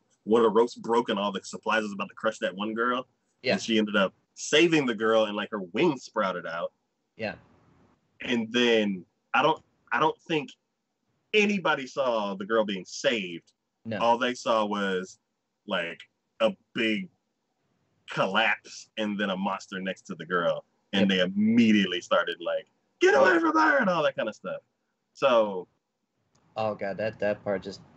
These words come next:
Speaker 2: I'm like, "Oh, God damn it."
Speaker 1: <laughs>
Speaker 2: Like, that whole thing leading up to it, the fact that when the conversation that got overheard, I'm like, "No, no, no, don't do this." And then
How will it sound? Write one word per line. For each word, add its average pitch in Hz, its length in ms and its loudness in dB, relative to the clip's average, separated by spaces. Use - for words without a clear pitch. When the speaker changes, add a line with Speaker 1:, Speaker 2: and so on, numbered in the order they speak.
Speaker 2:
I'm 98 120 -10
like, 95 240 -6
"Oh, - 320 -14
God - 200 -20
damn 87 200 -12
it." - 80 -14
Speaker 1:
<laughs> - 80 2
Speaker 2:
Like, - 140 6
that 160 160 4
whole 185 280 6
thing 156 480 0
leading 170 400 -2
up 143 220 -2
to 127 220 -4
it, 107 140 -4
the 107 80 -4
fact 139 300 2
that 117 100 -2
when 113 300 -4
the 101 100 -4
conversation 127 680 -2
that 113 120 0
got 110 120 2
overheard, 123 400 2
I'm 123 120 0
like, 120 300 -6
"No, 92 760 -2
no, 131 600 4
no, 147 480 6
don't 135 260 4
do 156 200 -2
this." - 460 2
And 131 180 6
then 135 560 2